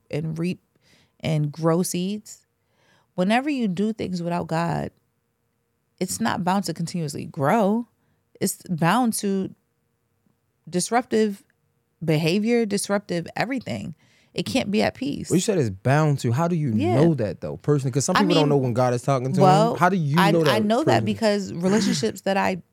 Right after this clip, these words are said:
Speaker 1: die hard wanted to work before didn't work. You
Speaker 2: Y'all
Speaker 1: not,
Speaker 2: didn't
Speaker 1: not
Speaker 2: believe in God?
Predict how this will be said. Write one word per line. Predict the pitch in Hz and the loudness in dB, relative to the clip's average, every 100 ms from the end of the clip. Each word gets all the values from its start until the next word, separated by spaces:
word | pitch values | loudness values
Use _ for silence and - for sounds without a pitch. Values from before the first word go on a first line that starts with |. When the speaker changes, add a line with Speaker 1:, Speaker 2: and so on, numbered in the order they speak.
| - 147 - | -20 -10 0
Speaker 1:
die | 180 202 208 | 4 4 4
hard | 202 208 185 | 2 0 0
wanted | 202 190 | -2 -2
to | 190 | -4
work | 202 226 | -4 -4
before | 190 - 370 | -6 -4 -6
didn't | 269 - 156 | -4 -4 -2
work. | 131 - - _ _ _ _ _ _ _ _ _ _ _ _ _ _ _ _ _ - | -2 -6 -12 _ _ _ _ _ _ _ _ _ _ _ _ _ _ _ _ _ -8
You | 190 | 0
Speaker 2:
Y'all | 233 | 4
Speaker 1:
not, | - | 4
Speaker 2:
didn't | 135 | 6
Speaker 1:
not | 233 | 4
Speaker 2:
believe | 139 | 4
in | 123 | 2
God? | 131 175 254 | 2 2 -2